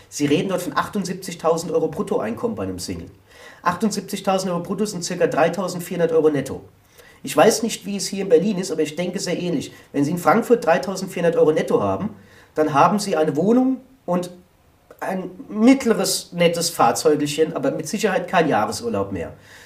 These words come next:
Das gilt für die schon als, als reich. Das bedeutet, diese Enteignungsszenarien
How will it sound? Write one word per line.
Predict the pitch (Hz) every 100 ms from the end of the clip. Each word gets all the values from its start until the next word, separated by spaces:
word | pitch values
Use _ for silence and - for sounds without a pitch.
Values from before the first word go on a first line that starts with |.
| - -
Das | 170 214 -
gilt | 190 202
für | - 180
die | 180 190
schon | 185 175
als, | 156 160 -
als | 151 -
reich. | 113 117 - - -
Das | - -
bedeutet, | 160 196 254 - -
diese | 208 233
Enteignungsszenarien | 214 165 180 180 175 - 139 117 110 101 95